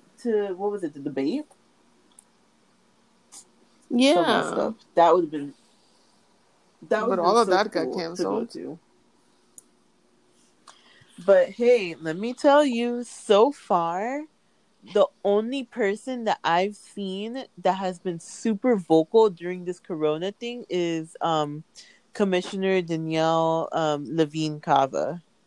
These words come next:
Speaker 1: Some very
Speaker 2: I have to read
Speaker 1: Um,
Speaker 2: into her.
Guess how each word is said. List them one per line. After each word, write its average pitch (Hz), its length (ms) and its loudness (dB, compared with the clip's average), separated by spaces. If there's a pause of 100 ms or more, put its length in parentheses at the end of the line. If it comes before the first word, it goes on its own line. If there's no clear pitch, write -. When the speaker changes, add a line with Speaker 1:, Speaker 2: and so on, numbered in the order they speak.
(3000)
Speaker 1:
Some 170 340 -2
very 165 400 0 (1600)
Speaker 2:
I 190 100 -8
have 175 260 -12
to 190 100 -4
read 180 280 -2
Speaker 1:
Um, 226 480 8
Speaker 2:
into 208 180 0
her. 180 240 -10